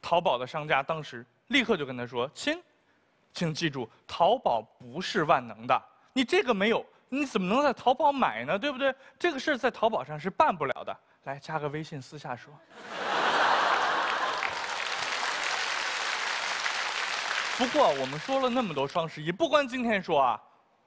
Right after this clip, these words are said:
我们去年的双十一也说了，我们前年的双十一也说了，我们每年不是双十一的时候也总在说双十一的事儿，对吧？在这里就必须提醒某位电视机前的观众，马老板，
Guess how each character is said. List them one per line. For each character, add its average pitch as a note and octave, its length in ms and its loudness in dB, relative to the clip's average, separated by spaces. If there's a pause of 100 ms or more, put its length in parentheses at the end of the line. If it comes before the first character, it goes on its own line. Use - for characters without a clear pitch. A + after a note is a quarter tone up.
(160)
我 G#3 100 4
们 B3+ 140 4
去 - 240 -2
年 G#3 160 4
的 F#3 80 0
双 G#3+ 180 0
十 F3+ 140 -4
一 E3+ 140 -4
也 B2+ 160 0
说 C3+ 180 2
了， A2+ 180 2 (320)
我 D4 140 2
们 D4 100 4
前 B3 240 4
年 C#4 160 2
的 C4 80 2
双 C4 200 2
十 A3+ 120 -6
一 A#3 220 0
也 E3 140 0
说 F3 200 2
了， B2+ 160 6 (200)
我 B3+ 120 6
们 D#4 140 4
每 A#3 160 2
年 G3 180 4
不 A#3 220 -4
是 C4+ 140 -2
双 B3 180 2
十 A3 140 -4
一 G#3+ 100 0
的 F#3 80 0
时 F3+ 140 -2
候 F3+ 100 4
也 G3+ 180 4
总 G3+ 160 -4
在 C#3+ 140 4
说 D#3 160 -4
双 D3 180 -4
十 C3+ 140 -8
一 B2 80 -2
的 A#2+ 100 -2
事 B2+ 140 -4
儿， A#2+ 80 -4
对 A3+ 160 2
吧？ C#4+ 160 6 (300)
在 A3+ 120 6
这 G3 140 2
里 C3 140 -6
就 D3+ 100 -4
必 G#3+ 160 -6
须 A3 180 -6 (400)
提 F3 200 0
醒 A2+ 200 0 (280)
某 E3 240 6
位 A3 220 4 (100)
电 F#3 160 0
视 D3+ 120 -6
机 C#3+ 160 -10
前 B2 300 -2
的 B2+ 100 2
观 C3+ 220 0
众， C3 180 -2 (920)
马 D3+ 180 4
老 C3+ 140 6
板， D3+ 180 0